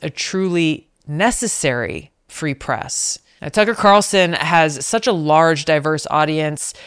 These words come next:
and he pisses so many people off in Washington from both political parties and across his own field in the media because he challenges all of them. Nobody's safe. He asks tough questions. And he's one of the very few people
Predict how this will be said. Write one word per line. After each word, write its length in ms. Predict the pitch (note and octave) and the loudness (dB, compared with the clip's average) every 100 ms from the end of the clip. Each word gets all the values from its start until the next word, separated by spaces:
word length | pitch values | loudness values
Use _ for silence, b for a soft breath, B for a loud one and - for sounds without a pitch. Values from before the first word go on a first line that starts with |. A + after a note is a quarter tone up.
| B - | B -2
and 160 | E3+ | 0
he 80 | F3+ | 0
pisses 440 | - A3 A3 E4+ C#4 | 2 0 2 0 -2
so 360 | - A#3 F#3+ | -2 0 2
many 300 | G#3+ A3 A3 | 2 4 2
people 400 | F#3 F#3+ G3 F3+ | 2 -2 0 2
off 260 | D#3 D#3+ E3+ | 6 6 4
in 140 | D#3 | 0
Washington 600 | D3+ D3+ D#3 E3+ - D#3 | 4 2 2 -4 -2 -2
from 200 | C#3 E3 D3 | -2 -6 0
both 340 | E3 G#3+ G#3+ | 2 2 0
political 400 | G3+ F3+ E3 D#3+ | -2 0 0 -2
parties 420 | - D3 D3 D3 - | 0 0 2 -2 0
and 260 | F#3 G3+ | 2 2
across 460 | F#3 - F3+ F3 E3+ | 0 0 2 2 2
his 180 | F3+ - | -4 -2
own 260 | F3 E3+ E3 | -2 -2 -2
field 640 | - G#3 A3+ F3 D3 D3 B B B B B | -4 0 2 4 4 0 B B B B B
in 200 | - F3 | -2 0
the 80 | |
media 500 | E3+ F3+ B3 G3+ D#3+ B B | 0 -2 2 4 2 B B
because 320 | G#3+ - C#4+ | -4 2 2
he 100 | C4+ | 2
challenges 580 | A#3 B3+ A#3 C4+ B3 G3+ | 2 2 4 4 2 2
all 240 | D#3+ G3+ C4 | 4 4 2
of 100 | F3 | 0
them. 360 | B2+ - - _ _ | -2 -2 -16 _ _
Nobody's 440 | E3 A3+ D4 B3 - | 2 4 4 2 0
safe. 640 | - C#4 B3 C#3 - - b b b b | 2 4 4 -2 -8 -16 b b b b
He 180 | - - | -8 0
asks 440 | F#3+ G#3 - - - - | 2 2 0 -12 -12 -4
tough 380 | F#3+ F3+ - - _ | 0 0 0 -16 _
questions. 840 | - C#3+ C3+ - A#2+ C3+ - - b b b b | -4 -4 -2 -4 -6 -10 -12 -14 b b b b
And 80 | F3 | -2
he's 100 | E3+ | 0
one 100 | F3 | 0
of 60 | |
the 60 | E3 | 0
very 220 | D#3+ F#3 | 2 2
few 540 | F#3+ G3 G#3+ A3 E3 D3 | 0 -2 0 2 0 -2
people 760 | - G3+ G3+ D3+ C3 C3+ F3+ | -4 -4 -4 -2 0 -2 -8